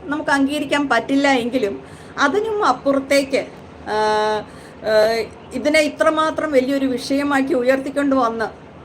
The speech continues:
ആ, വലിയൊരു കേസൊക്കെ കൊടുത്തു കഴി-, ഇങ്ങനെ പറയുന്ന എല്ലാ ആളുകളെയും നിശബ്ദരാക്കുക എന്ന ഒരു ഗൂഢതന്ത്രം കുറേ കാലമായിട്ട് അവിടെ ഇവിടെയൊക്കെ, പ്രത്യേകിച്ച് ഈ സിനിമ,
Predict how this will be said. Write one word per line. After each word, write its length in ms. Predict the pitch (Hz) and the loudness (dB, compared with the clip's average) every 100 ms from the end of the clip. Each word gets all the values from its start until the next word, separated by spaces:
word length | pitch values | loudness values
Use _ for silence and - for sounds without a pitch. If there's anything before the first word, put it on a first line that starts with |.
| - | -10
ആ, 100 | 202 208 208 214 226 208 - - - - | -4 -2 0 0 -2 -6 -12 -20 -12 4
വലിയൊരു 360 | 262 277 277 | 6 8 6
കേസൊക്കെ 460 | 269 269 269 277 277 | 4 4 2 2 -2
കൊടുത്തു 320 | 269 233 - | -2 -2 0
കഴി-, 480 | 262 226 220 233 - - - - - | 2 4 2 -2 -10 -18 -18 -16 -4
ഇങ്ങനെ 420 | 277 320 285 311 | -2 0 -2 0
പറയുന്ന 360 | 262 269 294 320 | 2 4 2 2
എല്ലാ 240 | 285 294 320 | 2 2 4
ആളുകളെയും 600 | 285 277 277 277 285 247 | 4 2 2 2 2 -2
നിശബ്ദരാക്കുക 960 | 247 262 262 277 262 247 240 247 240 - - | -4 -4 0 2 2 2 0 2 2 -2 -4
എന്ന 300 | 240 285 320 | -2 2 4
ഒരു 360 | 277 269 285 - | 6 4 0 -4
ഗൂഢതന്ത്രം 680 | 220 254 294 285 240 240 240 | -2 2 4 4 0 -2 -4
കുറേ 440 | 247 208 226 262 254 | 0 0 0 -2 0
കാലമായിട്ട് 720 | 220 233 277 254 220 214 220 - | 0 0 0 -2 -2 -4 -6 -6
അവിടെ 260 | 202 220 | -6 -2
ഇവിടെയൊക്കെ, 420 | 262 220 240 220 233 | 0 0 -2 -2 -6
പ്രത്യേകിച്ച് 460 | 233 - 220 233 | -8 -6 -6 -2
ഈ 220 | 220 226 | -4 -4
സിനിമ, 340 | 269 269 277 | -6 -4 -2